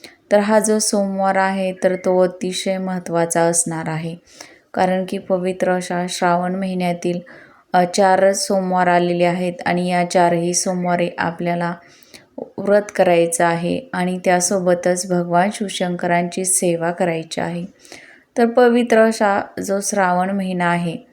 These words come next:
तर तो भगवान शिवशंकरांसोबतच माता लक्ष्मीला सुद्धा समर्पित केला जातो.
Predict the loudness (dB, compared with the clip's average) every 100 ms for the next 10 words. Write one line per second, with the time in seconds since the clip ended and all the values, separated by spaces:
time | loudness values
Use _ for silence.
0 | _ -20 _ 0 4 4 2 2 2 2
1 | -4 _ _ _ 0 0 2 2 4 2
2 | 2 0 0 0 0 2 2 0 -2 0
3 | 2 2 2 0 0 -2 0 2 2 0
4 | -2 -6 0 0 0 -2 -4 -4 -2 -2
5 | -2 -4 -4 -8 -6 -4 -4 -4 -4 -4
6 | -8